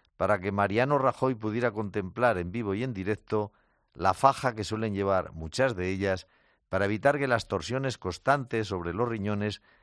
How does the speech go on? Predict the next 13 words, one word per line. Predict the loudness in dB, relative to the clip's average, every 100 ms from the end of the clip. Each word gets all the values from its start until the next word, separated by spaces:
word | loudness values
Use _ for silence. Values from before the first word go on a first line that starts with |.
| _
les | -10 -8
produzcan | -6 -4 -4 -2 -2
lesiones | -2 -4 -4 -2 -4
de | -6
espalda | -8 -2 0 0 -4
que | -6
al | -10
final, | -6 0 0 0 -8 _ _ -14
de | -8
cualquier | -6 -6 -6 -6
forma, | -4 -4 -2
suelen | -4 -6 -8 -10
llegar. | -14 -14 -14 -16